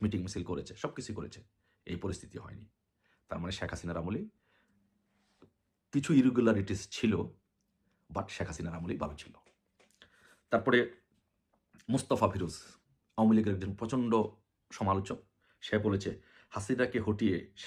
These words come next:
গণতান্ত্রিক যাত্রা কি বিপদে পড়ল?" তার আজকের হেডলাইন, দুই ঘন্টা আগে সে বলেছে, "হাসিনাকে হটিয়ে কি গণতান্ত্রিক যাত্রা বিপদে পড়ল?"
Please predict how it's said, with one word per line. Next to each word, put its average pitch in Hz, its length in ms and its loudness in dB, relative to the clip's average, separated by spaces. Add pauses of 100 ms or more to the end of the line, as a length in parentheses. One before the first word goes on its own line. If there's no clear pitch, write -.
(460)
গণতান্ত্রিক 113 680 2
যাত্রা 107 340 2
কি 101 320 -4
বিপদে 104 360 0
পড়ল?" 98 420 2 (800)
তার 95 100 2
আজকের 98 280 0
হেডলাইন, 87 220 0
দুই 120 120 6
ঘন্টা 107 240 4
আগে 82 180 -8 (240)
সে - 100 -4
বলেছে, 87 280 -4
"হাসিনাকে 120 380 -2
হটিয়ে 104 380 -2
কি 104 80 -4
গণতান্ত্রিক 95 480 -2
যাত্রা 82 240 -6
বিপদে 85 320 -8
পড়ল?" 113 260 -8